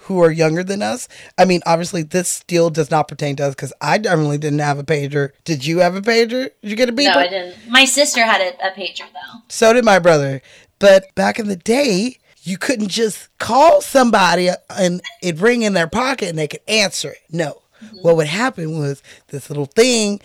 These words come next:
Speaker 1: called a pager would vibrate in their pocket, and it was, you'd have to call that. You have to call the number to whatever the pager says, and then it would page
Speaker 2: Mm-hmm.
Speaker 1: them, and it would pop up with either you put your phone number, like,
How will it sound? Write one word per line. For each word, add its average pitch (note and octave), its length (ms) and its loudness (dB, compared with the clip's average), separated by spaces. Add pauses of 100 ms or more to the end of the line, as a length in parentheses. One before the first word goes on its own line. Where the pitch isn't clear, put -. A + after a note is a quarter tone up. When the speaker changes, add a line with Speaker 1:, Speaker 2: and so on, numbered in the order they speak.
(140)
Speaker 1:
called D#3+ 220 0
a - 20 -14
pager B3+ 560 2
would A3 140 2
vibrate A#3 460 4
in G3 100 -4
their F#3+ 120 0
pocket, G#3 500 0 (320)
and E3 140 4
it D#3+ 40 2
was, D3+ 220 -4
you'd G#3+ 200 2
have A3 160 4
to G3+ 80 -2
call F#3 260 4
that. E3 560 2
You E3+ 160 -4
have F3 120 0
to D3+ 80 -12
call A3 260 2
the G#3+ 100 -4
number G3+ 280 -2
to E3+ 120 -8
whatever E3+ 260 4
the G#3+ 60 -10
pager F3+ 340 -2
says, D3+ 280 0 (240)
and C#3+ 100 -4
then D#3 80 2
it C#3+ 40 -2
would C3+ 120 -6
page E3+ 320 -2
Speaker 2:
Mm-hmm. C3 140 -6
Speaker 1:
them, - 60 -20 (220)
and D3+ 120 -4
it - 20 0
would C3+ 160 -8
pop F#3+ 300 -2
up F3 200 4
with E3 260 -4 (120)
either D3+ 400 -4 (140)
you D3+ 160 -10
put D3+ 200 -6
your C#3+ 100 -12
phone D3 280 -8
number, F3+ 340 -6
like, D#3+ 220 -2